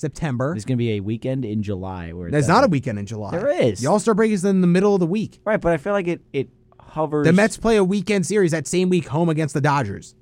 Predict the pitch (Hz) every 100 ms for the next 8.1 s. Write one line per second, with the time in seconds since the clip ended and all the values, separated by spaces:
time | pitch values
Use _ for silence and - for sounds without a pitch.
0 | _ - 175 139 139 180 175 104 90 -
1 | 78 64 - 185 311 156 - - _ -
2 | 123 214 381 311 - _ 147 269 320 -
3 | 170 349 403 370 - - 247 302 381 311
4 | 339 277 302 - - 247 247 190 233 -
5 | - - 294 302 302 269 170 143 151 156
6 | 160 175 143 117 104 104 117 - 113 120
7 | 120 104 95 90 87 - - 147 240 -